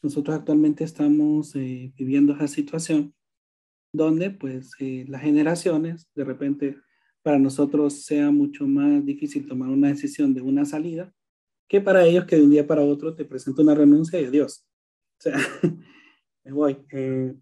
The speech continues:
nosotros, eh, aquí en Honduras se da mucho la, eh, la situación de, de migración.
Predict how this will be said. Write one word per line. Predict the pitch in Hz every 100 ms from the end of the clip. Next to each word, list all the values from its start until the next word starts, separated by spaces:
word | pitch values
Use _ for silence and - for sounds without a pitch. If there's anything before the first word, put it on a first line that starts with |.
| _ _ _ _ _
nosotros, | - 147 160 160 165
eh, | 147 135 131
aquí | 131 147
en | 151
Honduras | 156 175 165 160 165 -
se | - 139
da | 135
mucho | 143 143 143 151
la, | 151 139 131 131 _ _ _ _ _ _ -
eh, | 156 151 143
la | 139
situación | 139 147 143 139 - 139 135
de, | 151 156 147 131
de | 123 123 131 135 139
migración. | 131 123 - - 233 196